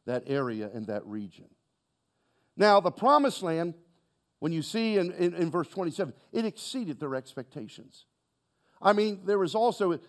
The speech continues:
another reference where it says there were grapes the size of a man's fist. I've eaten some large grapes in my lifetime,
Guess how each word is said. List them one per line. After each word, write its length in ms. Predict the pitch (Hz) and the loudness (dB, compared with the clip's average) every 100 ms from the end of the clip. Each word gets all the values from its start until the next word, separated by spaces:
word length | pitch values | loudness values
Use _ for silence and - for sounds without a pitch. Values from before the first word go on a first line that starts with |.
| _ | _
another 680 | 190 196 180 185 170 196 202 | -6 -4 -4 0 2 2 2
reference 360 | 190 202 196 151 | 0 0 -4 -6
where 80 | |
it 60 | 170 | -8
says 180 | 170 147 | -10 -6
there 100 | 180 | -4
were 200 | 165 135 _ - | -4 -8 _ -6
grapes 460 | 190 233 143 - - | 2 2 0 -6 -14
the 120 | 147 | -12
size 540 | - 180 170 120 101 | -8 -6 -6 -8 -12
of 140 | 120 123 | -14 -12
a 60 | |
man's 340 | 120 120 107 - | -10 -12 -14 -16
fist. 440 | - 107 - _ _ _ _ _ - | -16 -16 -18 _ _ _ _ _ -2
I've 260 | 175 254 226 | 2 2 0
eaten 260 | 233 202 | -4 -6
some 240 | 143 170 135 | -8 -6 -4
large 460 | 151 170 160 - | -2 -4 -4 -10
grapes 380 | 151 139 110 - | -8 -8 -8 -14
in 120 | 117 | -12
my 140 | 113 104 | -10 -10
lifetime, 540 | 110 110 - - | -10 -12 -16 -20